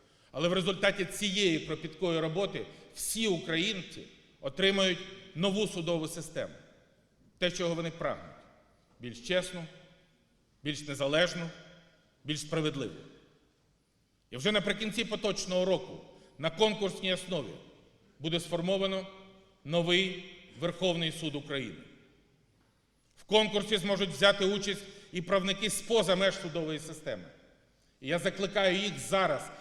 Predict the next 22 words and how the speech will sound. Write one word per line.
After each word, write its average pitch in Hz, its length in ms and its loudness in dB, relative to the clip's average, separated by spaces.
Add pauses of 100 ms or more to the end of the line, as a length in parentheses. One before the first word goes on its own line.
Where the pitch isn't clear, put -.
активно 170 580 -2 (540)
підключатися 156 840 -2 (440)
до 156 160 0
реформи. 147 360 -2 (1400)
І 107 80 -20
підписавши 175 640 -2
зміни 180 300 0
до 165 100 -2
Конституції 175 640 -6
в 139 40 -10
частині 170 380 -8
правосуддя, 165 680 -10 (680)
хотів 165 300 -4 (420)
би 147 80 -12
проінформувати 175 1080 0
і 175 60 -8
про 160 160 -6
стан 139 280 -4
справ 151 440 -2 (500)
з 120 120 -12
іншим 139 360 -4
проектом 135 500 -4